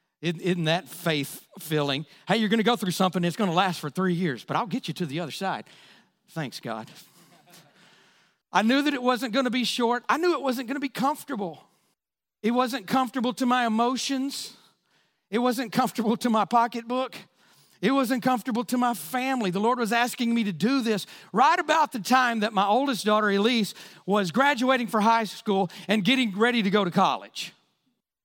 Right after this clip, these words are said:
So that's a fun conversation that you like to have with, with your children. "Hey, um, I know we said we were gonna help you with college, but,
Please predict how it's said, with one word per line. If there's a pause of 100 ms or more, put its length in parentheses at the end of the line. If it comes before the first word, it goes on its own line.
So
that's
a
fun
conversation
that
you
like
to
have (240)
with,
with
your
children. (280)
"Hey,
um, (680)
I
know
we
said
we
were
gonna
help
you
with
college,
but,